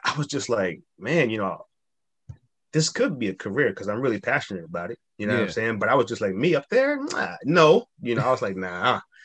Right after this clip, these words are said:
Speaker 1: not really," because one, I was battling, um, my own things as far as having, like, a really bad speech impediment.
Speaker 2: Right.
Speaker 1: So I never wanted to public speak.
Speaker 2: Yeah, yeah, of course.
Speaker 1: Like, I was like, "Nah, bro." Like,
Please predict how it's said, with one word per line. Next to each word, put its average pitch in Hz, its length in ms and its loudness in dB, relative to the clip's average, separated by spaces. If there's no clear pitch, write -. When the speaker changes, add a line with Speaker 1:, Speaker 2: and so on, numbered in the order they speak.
Speaker 1:
not 143 220 4
really," 147 220 6
because 120 360 2
one, 160 180 2
I 120 60 4
was 113 160 4
battling, 110 480 0
um, 98 420 -4
my 110 220 0
own 127 220 2
things 104 280 -4
as 95 100 -10
far 98 200 -2
as 95 100 -8
having, 101 260 -2
like, 92 100 -4
a 92 60 -4
really 98 240 -4
bad 98 380 -2
speech - 300 -8
impediment. 85 440 -12
Speaker 2:
Right. 110 180 2
Speaker 1:
So 101 360 0
I 117 100 2
never 131 220 2
wanted 107 260 -2
to 95 60 -6
public 87 300 -10
speak. - 260 -16
Speaker 2:
Yeah, 107 260 0
yeah, 87 60 -2
of - 140 -10
course. 110 320 -6
Speaker 1:
Like, 117 180 0
I 120 100 4
was 104 160 -2
like, 95 220 -4
"Nah, 87 280 -8
bro." 82 180 -12
Like, 78 200 -14